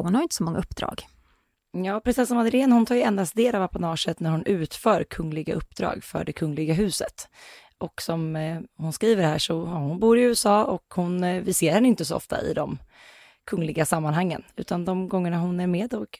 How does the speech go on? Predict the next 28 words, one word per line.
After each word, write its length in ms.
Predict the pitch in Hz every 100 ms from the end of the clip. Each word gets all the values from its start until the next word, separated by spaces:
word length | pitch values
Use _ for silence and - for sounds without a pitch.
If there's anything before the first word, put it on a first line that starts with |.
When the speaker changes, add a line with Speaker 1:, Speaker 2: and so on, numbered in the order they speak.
| -
Speaker 2:
utför 300 | 202 - 208
uppdrag 340 | - - 170
för 300 | - 165 175 -
det 60 |
kungliga 300 | - 165 156
huset 280 | 151 - -
så 120 | -
får 140 | - -
hon 100 | -
ta 100 | -
del 160 | -
av 80 | -
det. 340 | - _ _ -
Speaker 1:
Så 100 | 277
i 80 |
praktiken 460 | 262 277 262 175 262
så, 140 | 294 -
så 260 | - 269
är 200 | 254 240
det 60 | 180
ju 40 |
så 100 | 185
att 100 | 185
hon 160 | 190 185
kan 140 | 180
lämna 260 | 175 180 180
in, 340 | 190 180 175
eh, 280 | 165 165 165